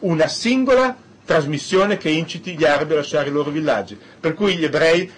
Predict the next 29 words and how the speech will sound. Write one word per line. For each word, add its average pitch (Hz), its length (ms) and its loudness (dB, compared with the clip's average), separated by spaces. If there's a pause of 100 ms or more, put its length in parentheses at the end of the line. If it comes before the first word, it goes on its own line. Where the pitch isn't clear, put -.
dal 143 160 -4
millenovecentocinquanta 175 1040 0
in 139 140 -6
poi, 196 340 0 (280)
gli 147 120 -4
israeliani 156 720 2
s-, - 160 -12 (200)
s-, 139 200 -4
coniarono 165 480 2
una 135 120 0
serie 156 260 2
di 135 120 -2
leggi, 165 420 0 (280)
eh, 135 100 2
la 135 100 2
proprie-, 147 260 -2
la 151 120 2
legge 151 200 0
sulla 147 140 -4
proprietà 135 320 -4
degli 135 140 -2
assenti, 180 480 0
la 139 80 2
legge 131 240 0
della 123 140 2
terra 131 260 0
di 127 80 -6
Israele, 151 480 0
eccetera, 180 440 -4